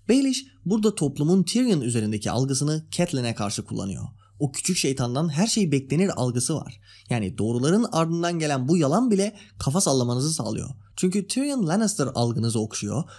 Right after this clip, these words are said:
ve onun hakkındaki düşüncelerinizle örtüşüyor. Ayrıca eğer bu yalanın Lannister şüphesi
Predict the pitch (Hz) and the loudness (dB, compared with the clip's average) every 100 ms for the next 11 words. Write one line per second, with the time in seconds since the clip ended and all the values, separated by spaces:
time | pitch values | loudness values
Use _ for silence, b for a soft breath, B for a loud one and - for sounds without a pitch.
0 | B 139 - 185 240 233 220 214 208 202 | B -6 0 2 2 0 0 0 0 0
1 | 165 170 160 170 190 214 190 - 131 131 | 0 0 2 2 2 2 0 2 0 0
2 | 113 139 - b b b b b 220 285 | -2 -4 -6 b b b b b 2 4
3 | 254 262 B B _ - 202 269 247 170 | 2 0 B B _ 0 2 4 2 2
4 | 240 165 127 131 160 120 156 190 - 131 | 2 2 0 0 0 4 4 4 2 -2
5 | - 123 117 - 95 | -2 0 0 0 -6